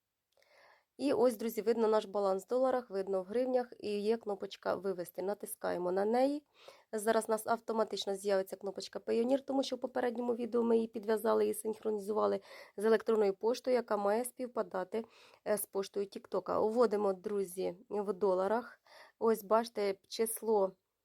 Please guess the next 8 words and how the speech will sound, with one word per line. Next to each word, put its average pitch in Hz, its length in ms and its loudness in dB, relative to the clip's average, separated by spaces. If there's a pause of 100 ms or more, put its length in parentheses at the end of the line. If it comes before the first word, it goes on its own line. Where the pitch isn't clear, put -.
(360)
прийде 202 500 2
без 226 320 -2
комісії, 208 580 0
тут 202 180 -12
все - 240 -4
вказано. 190 560 -2
Натискаємо 233 680 0
«Підтвердити». 180 960 -8